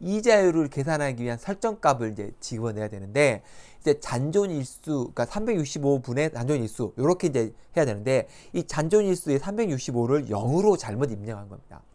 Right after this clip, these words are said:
그래서 피고의 호가 제시와 원고 증권사의 주총, 그 주식, 그 뭐 이렇게 뭐 총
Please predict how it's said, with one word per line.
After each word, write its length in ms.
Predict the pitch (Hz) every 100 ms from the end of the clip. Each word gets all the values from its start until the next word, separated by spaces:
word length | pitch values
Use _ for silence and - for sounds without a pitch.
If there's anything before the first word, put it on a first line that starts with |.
| _ - - - - -
그래서 240 | - 214 202
피고의 440 | - 254 240 196
호가 340 | 165 220 247 208
제시와 600 | 135 135 123 101 139 - - -
원고 320 | 120 143 185
증권사의 600 | 170 160 170 175 143 123
주총, 580 | - - - - 180 185 - - -
그 180 | - 123
주식, 380 | - 139 190 - - - - _ _ -
그 80 |
뭐 220 | 143 123 127
이렇게 340 | 123 120 113
뭐 340 | - 113 110 - - -
총 280 | - 170